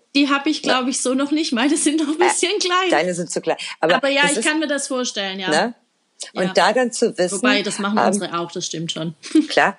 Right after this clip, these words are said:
Speaker 2: Und wir machen das dann immer so, „Wen hast du schon gefragt?“
Speaker 1: Mhm.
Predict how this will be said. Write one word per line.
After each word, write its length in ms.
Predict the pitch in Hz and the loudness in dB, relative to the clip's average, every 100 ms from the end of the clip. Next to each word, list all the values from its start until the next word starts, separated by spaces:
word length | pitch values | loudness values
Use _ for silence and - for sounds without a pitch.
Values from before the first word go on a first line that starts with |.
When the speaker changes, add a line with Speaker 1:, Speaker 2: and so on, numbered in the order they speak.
| _ | _
Speaker 2:
Und 160 | - 156 | -2 2
wir 100 | 160 | 4
machen 280 | 196 240 254 | 4 0 -2
das 140 | 240 | -2
dann 140 | 240 214 | -2 -2
immer 220 | 220 202 | -2 -2
so, 160 | 220 208 - 359 - | -2 -4 -6 -8 -2
„Wen 300 | 254 180 214 | 2 2 0
hast 260 | 214 208 202 | -2 -4 0
du 80 | 226 | 0
schon 360 | - 196 196 | 2 0 0
gefragt?“ 800 | 196 180 - 202 110 - - - - | -2 -4 -2 2 2 0 -6 -6 0
Speaker 1:
Mhm. 480 | 214 214 214 214 | 2 4 4 2